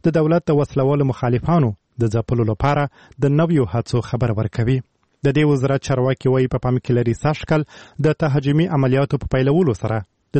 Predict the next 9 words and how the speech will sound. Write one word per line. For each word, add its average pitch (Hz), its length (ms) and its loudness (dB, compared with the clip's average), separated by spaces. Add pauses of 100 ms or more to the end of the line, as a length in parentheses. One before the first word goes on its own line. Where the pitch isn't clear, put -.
دولت 123 320 0
وسلوالو 117 560 0
مخالفانو 117 540 0
ته 135 200 -2 (360)
درنه 113 320 0 (240)
مرګ 123 220 0
ژوبله 110 260 0
واړوي. 107 420 0 (440)
د - 20 2